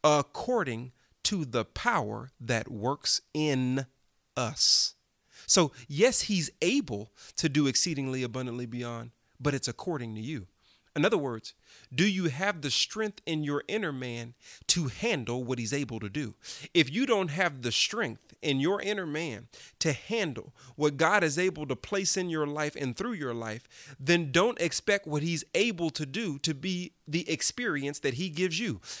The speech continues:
because he's able to do it, but there is a contingency in that verse, and the contingency is he's looking at the strength in your inner man to be able to handle what your Father wants to give.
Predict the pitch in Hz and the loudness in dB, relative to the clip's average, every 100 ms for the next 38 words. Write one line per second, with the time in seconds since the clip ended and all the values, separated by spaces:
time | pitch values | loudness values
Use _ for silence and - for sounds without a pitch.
0 | 127 135 180 - 277 233 139 139 - - | -10 -2 0 2 4 6 4 2 -4 -6
1 | - 220 185 - 262 190 190 160 147 240 | 4 4 6 2 2 2 0 0 -2 0
2 | 160 - 143 165 - - 196 190 156 139 | -2 -2 -2 -2 -4 2 6 6 6 2
3 | - 156 135 - 294 170 139 131 156 147 | 0 -2 0 0 0 0 0 0 -2 0
4 | 151 143 139 185 175 131 - - - 143 | 0 0 0 2 2 0 -4 -10 -2 0
5 | 151 139 139 147 - 269 208 139 - 135 | 0 0 0 2 2 2 2 -2 -2 -2
6 | 131 143 - - - 196 165 131 175 202 | -2 -2 -6 -16 -4 2 2 4 2 2
7 | 208 185 165 135 - - 208 220 - 160 | 0 0 -2 -2 2 2 0 -4 -2 -2
8 | 156 175 - 208 180 151 139 139 143 127 | 0 0 0 -2 -2 -4 -4 -4 -6 -4
9 | 151 147 127 123 101 208 170 120 120 - | -2 -2 -2 -4 -4 -4 -4 -4 -8 -12
10 | - 127 123 156 - 147 156 151 135 135 | -4 -4 -2 -4 -4 -6 -4 -4 -6 -6
11 | 143 120 101 | -8 -6 -8